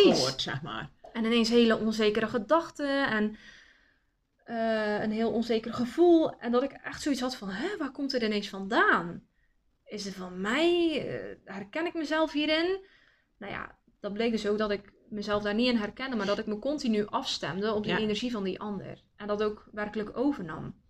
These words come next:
Speaker 1: Dus, ehm, dat wilde ik voor mezelf heel graag leren. Heel graag, eh, leren onderscheiden van, "Goh, wat is nou mijn energie? Wat, wat doet mijn energie met anderen?" Dat
Speaker 2: Ja.
Speaker 1: ook. Eh, wat doen, eh,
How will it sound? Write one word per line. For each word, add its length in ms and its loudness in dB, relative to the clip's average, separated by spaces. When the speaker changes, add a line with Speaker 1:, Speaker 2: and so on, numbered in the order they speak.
Speaker 1:
Dus, 520 2
ehm, 760 -8
dat 220 -2
wilde 220 2
ik 80 -2
voor 140 -6
mezelf 300 -2
heel 180 -2
graag 240 -4
leren. 460 -2
Heel 160 -8
graag, 380 -10
eh, 260 -8
leren 480 -10
onderscheiden 580 -4
van, 140 -6
"Goh, 220 -6
wat 160 -4
is 100 -12
nou 160 -6
mijn 220 -4
energie? 600 -10
Wat, 420 -12
wat 240 -14
doet 240 -4
mijn 220 -2
energie 400 -2
met 200 0
anderen?" 420 -2
Dat 200 -6
Speaker 2:
Ja. 140 0
Speaker 1:
ook. 220 -4
Eh, 400 -10
wat 240 -6
doen, 300 -2
eh, 640 -10